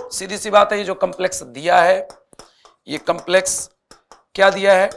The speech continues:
triamine सीएल थ्री ऐसे और सीएल, ये प्लस ये माइनस, इसका मतलब है प्लेटिनम प्लस फ़ोर ऑक्सीडेशन स्टेट में है, है ना, एक काउंटर आयन है। जब इसे पानी में डिसॉल्व करोगे तो ये जो है तो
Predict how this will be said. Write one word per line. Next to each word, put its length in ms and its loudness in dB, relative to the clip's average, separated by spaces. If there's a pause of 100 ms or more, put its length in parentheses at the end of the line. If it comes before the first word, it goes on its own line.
(320)
triamine 720 -2 (580)
सीएल 400 -4 (100)
थ्री 280 -8 (420)
ऐसे 280 -2 (640)
और 80 2
सीएल, 440 -8 (360)
ये 140 -6
प्लस 520 -2
ये 140 -8
माइनस, 400 -8 (320)
इसका 240 -4
मतलब 320 0
है 180 4 (460)
प्लेटिनम 440 -2 (100)
प्लस 220 -6
फ़ोर 300 -8
ऑक्सीडेशन 480 -8
स्टेट 400 -12
में 100 -14
है, 100 -20 (400)
है 60 0
ना, 500 2
एक 220 -6
काउंटर 340 -4
आयन 160 -6
है। 140 -20 (260)
जब 140 0
इसे 220 -2
पानी 280 -2
में 120 -6
डिसॉल्व 380 0
करोगे 340 -2
तो 580 -18
ये 180 -4
जो 120 -6
है 100 0
तो 160 -4